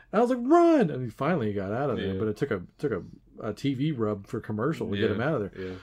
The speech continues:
Speaker 1: But yeah, like, that, they should still be together. And, um, yeah, I mean, obviously, that's an Elimination Chamber, uh, ex-, you know, expedite.
Speaker 2: Yeah.
Speaker 1: Like, let's get, we,
Speaker 2: For sure.
Speaker 1: the, the, the team out there.
Speaker 2: Yeah.
Speaker 1: Meanwhile, they probably should have gone more with a, I think, Dana Brooke, Natalya thing. Because,
Speaker 2: Yeah.
Speaker 1: once again,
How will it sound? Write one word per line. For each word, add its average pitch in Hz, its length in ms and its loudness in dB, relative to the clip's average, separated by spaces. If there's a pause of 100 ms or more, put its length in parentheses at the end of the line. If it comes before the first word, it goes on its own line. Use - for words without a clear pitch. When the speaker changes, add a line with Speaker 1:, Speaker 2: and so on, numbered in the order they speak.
(340)
Speaker 1:
But 175 80 0
yeah, 233 180 4
like, 165 360 0
that, 190 260 -2
they 196 140 2
should 202 180 -6
still 202 180 2
be 170 140 2
together. 143 580 -2
And, 147 400 -4
um, 143 520 -6 (120)
yeah, 160 220 0
I - 20 -2
mean, 147 200 0
obviously, 123 420 -4
that's 110 200 -4
an 107 60 -6
Elimination 104 540 -4
Chamber, 95 520 -4
uh, 87 220 -6
ex-, - 320 -10
you 98 120 -10
know, 87 80 -10
expedite. 117 500 -2
Speaker 2:
Yeah. 95 80 -6
Speaker 1:
Like, 101 180 -2
let's 127 160 -2
get, 113 160 -8
we, 120 120 -6 (100)
Speaker 2:
For 143 80 2
sure. 147 240 2
Speaker 1:
the, 151 120 2
the, 151 240 0 (140)
the - 40 -6
team 196 240 2
out 110 180 -2
there. 123 260 -2 (180)
Speaker 2:
Yeah. 90 100 -10 (100)
Speaker 1:
Meanwhile, 139 340 0
they 127 120 0
probably 147 440 0
should 117 180 -2
have 101 120 -4
gone 110 300 -2
more 110 240 -2
with 104 240 -2
a, 101 280 -4
I 120 80 -2
think, 107 220 -6
Dana 107 180 -2
Brooke, 104 240 -4
Natalya 117 500 -2
thing. 104 420 -10 (500)
Because, 127 380 2
Speaker 2:
Yeah. 127 40 -4
Speaker 1:
once 147 200 0
again, 139 460 0